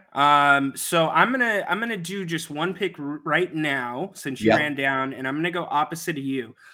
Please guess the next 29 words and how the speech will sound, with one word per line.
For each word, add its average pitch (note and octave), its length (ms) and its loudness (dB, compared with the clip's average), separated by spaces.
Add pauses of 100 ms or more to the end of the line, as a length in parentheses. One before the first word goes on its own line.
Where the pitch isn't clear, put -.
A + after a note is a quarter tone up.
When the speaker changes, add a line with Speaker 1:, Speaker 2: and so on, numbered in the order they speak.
(120)
Speaker 1:
I'm C#3+ 100 -6
gonna G#3+ 160 -2
go G#3+ 140 -2
Chargers F3 840 -2
over C#3+ 280 -4
the B2+ 120 -6
Chiefs. - 600 -12 (400)
I've B2 60 -8
Speaker 2:
Really? F#3 160 6
Speaker 1:
not F#3+ 240 4
been A3+ 200 -2
very, F#3 280 0
yep, C#3 320 -2
I've C3+ 160 -2
not F3 260 4
been G#3+ 100 -2
impressed E3 680 0
with C3 180 -4
how C3+ 160 2
the D3 80 -4
Chiefs D#3+ 340 -6
offense C#3+ 520 0
has C3 120 -6
looked. C3+ 480 -6
Defense D#3+ 500 -4
has C#3+ 120 -8
struggled E3+ 640 -6 (420)
at E3+ 220 6
times. D#3+ 580 2